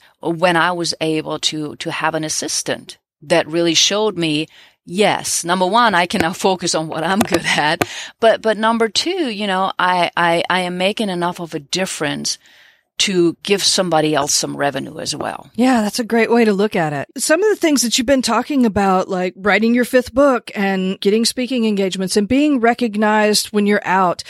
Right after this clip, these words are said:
Speaker 2: a lot of times for people, these are certain milestones that they really feel great about when they reach these.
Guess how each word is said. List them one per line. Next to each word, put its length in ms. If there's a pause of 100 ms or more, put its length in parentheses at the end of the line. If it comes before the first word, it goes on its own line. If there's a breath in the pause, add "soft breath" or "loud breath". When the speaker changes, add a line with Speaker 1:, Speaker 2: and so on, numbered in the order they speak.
(220 loud breath)
Speaker 2:
a 40
lot 300
of 80
times 320
for 140
people, 560
these 180
are 60
certain 400
milestones 640
that 100
they 140
really 380
feel 500
great 360
about 360
when 160
they 240
reach 400
these. 400